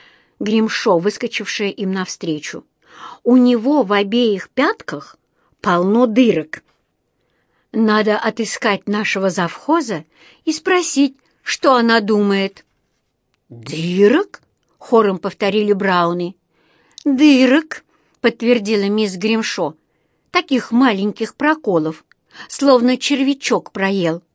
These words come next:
"Ну, не проел, конечно", быстро поправилась она, когда с кровати долетел громкий стон. "Как обидно! Такое было восхитительное представление.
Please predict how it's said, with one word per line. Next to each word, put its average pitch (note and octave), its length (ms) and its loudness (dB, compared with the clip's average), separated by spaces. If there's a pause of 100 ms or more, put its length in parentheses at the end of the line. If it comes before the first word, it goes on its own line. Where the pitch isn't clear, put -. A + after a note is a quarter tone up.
(380)
"Ну, G#3 280 0
не F3 180 -2
проел, F3 720 0
конечно", E3+ 640 -6 (340)
быстро F#3+ 400 -2
поправилась E3+ 680 -8
она, E3 280 -4 (300)
когда F#3+ 300 -4
с - 80 -8
кровати A3+ 500 -4
долетел F#3 520 -4
громкий G3 440 -2
стон. E3+ 480 -4 (840)
"Как F4 260 -4
обидно! A#3 640 0 (540)
Такое D#4 480 0
было A#3 280 4
восхитительное G#3 800 -4
представление. F3+ 1080 -2